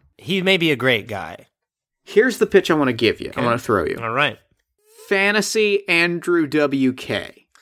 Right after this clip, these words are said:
Speaker 1: That's the guy who hits himself with the bricks, right?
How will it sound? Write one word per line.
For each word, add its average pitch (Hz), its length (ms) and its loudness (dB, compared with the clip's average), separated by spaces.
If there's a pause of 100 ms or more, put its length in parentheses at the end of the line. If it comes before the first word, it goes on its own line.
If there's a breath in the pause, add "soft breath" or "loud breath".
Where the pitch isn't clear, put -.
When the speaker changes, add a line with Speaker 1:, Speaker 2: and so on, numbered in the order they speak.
(640 soft breath)
Speaker 1:
That's 233 200 2
the 269 80 -4
guy 240 160 4
who 202 60 2
hits 185 160 0
himself 175 300 0
with 139 100 -10
the 123 60 -6
bricks, 117 600 -2
right? 123 380 -6